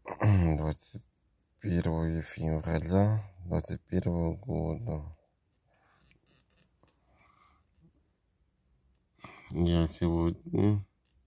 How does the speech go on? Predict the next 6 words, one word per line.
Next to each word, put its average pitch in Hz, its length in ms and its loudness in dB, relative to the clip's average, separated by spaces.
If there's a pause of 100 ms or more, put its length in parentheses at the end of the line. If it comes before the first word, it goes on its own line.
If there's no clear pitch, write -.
(140)
вечером 90 960 0 (420)
купил 104 720 2 (1040)
пятерочки 85 1500 0 (140)
<clears throat> 82 1900 4
воду, 85 440 2 (340)
водку 85 800 -2